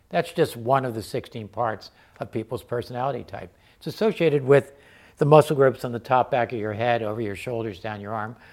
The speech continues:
associated with the thymus genetic personality type, the genius of healing.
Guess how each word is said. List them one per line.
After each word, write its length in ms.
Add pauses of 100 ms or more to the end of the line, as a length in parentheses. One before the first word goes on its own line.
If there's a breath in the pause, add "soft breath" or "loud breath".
(320 loud breath)
associated 580
with 220
the 80
thymus 520
genetic 440
personality 580
type, 380 (480 soft breath)
the 80
genius 480
of 100
healing. 440